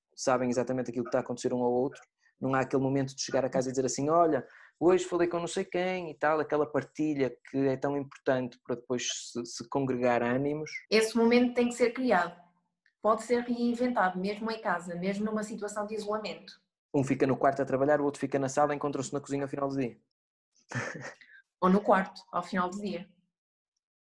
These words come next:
Speaker 1: Podes, eh,
Speaker 2: Depende
Speaker 1: elaborar
Speaker 2: qual
Speaker 1: mais,
Speaker 2: for a
Speaker 1: se quiser.
Speaker 2: prioridade. <laughs> Ao final do dia ou à tarde, <laughs> cada um
Speaker 1: Exatamente.
Speaker 2: sabe os seus horários.
Speaker 1: E achas que há espaço ainda a essa discussão do empoderamento feminino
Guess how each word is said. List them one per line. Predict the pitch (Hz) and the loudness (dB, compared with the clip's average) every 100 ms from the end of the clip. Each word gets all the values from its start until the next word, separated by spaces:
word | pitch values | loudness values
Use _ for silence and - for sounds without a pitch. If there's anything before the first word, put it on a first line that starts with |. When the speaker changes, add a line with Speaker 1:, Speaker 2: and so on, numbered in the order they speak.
| _ _ - | _ _ -4
Speaker 1:
Podes, | 160 160 - - | -4 -4 -10 -8
eh, | |
Speaker 2:
Depende | 143 139 | -4 -2
Speaker 1:
elaborar | 135 139 190 | 0 6 8
Speaker 2:
qual | 220 | 8
Speaker 1:
mais, | 208 | 6
Speaker 2:
for | 214 | 6
a | 202 | 2
Speaker 1:
se | |
quiser. | 208 202 | 2 2
Speaker 2:
prioridade. | 208 202 180 190 | 4 4 2 0
<laughs> | - - - - - - - 190 - _ _ _ _ _ _ _ _ 196 196 - 190 | -6 -14 -18 -18 -20 -20 -16 -16 -16 _ _ _ _ _ _ _ _ -18 -16 -10 2
Ao | 202 | 4
final | 196 220 214 | 6 4 4
do | 220 | 4
dia | 240 262 | 4 6
ou | 220 | 6
à | 202 | 6
tarde, | 220 214 202 - | 6 4 2 -6
<laughs> | |
cada | - 190 - 214 | -10 -10 -8 -10
um | - _ - | -10 _ -2
Speaker 1:
Exatamente. | 117 110 107 104 104 | 2 4 4 2 2
Speaker 2:
sabe | - 202 | 2 2
os | - | 0
seus | 208 | 0
horários. | 220 208 175 170 - _ _ _ - | 0 0 -2 -8 -18 _ _ _ -4
Speaker 1:
E | 160 | 2
achas | 175 175 170 | 4 2 -4
que | - - 151 | -6 -2 2
há | 156 | 4
espaço | 147 - - 139 139 - | 2 -2 -4 -4 -4 -2
ainda | 135 139 135 | 0 2 2
a | 131 | 0
essa | 131 135 | 0 -4
discussão | - - - 123 123 | -6 -6 0 0 0
do | 127 | -2
empoderamento | 123 123 135 127 127 123 - | -2 -2 0 2 0 -4 -6
feminino | 131 123 127 127 123 117 | -8 -4 -2 -2 -2 -6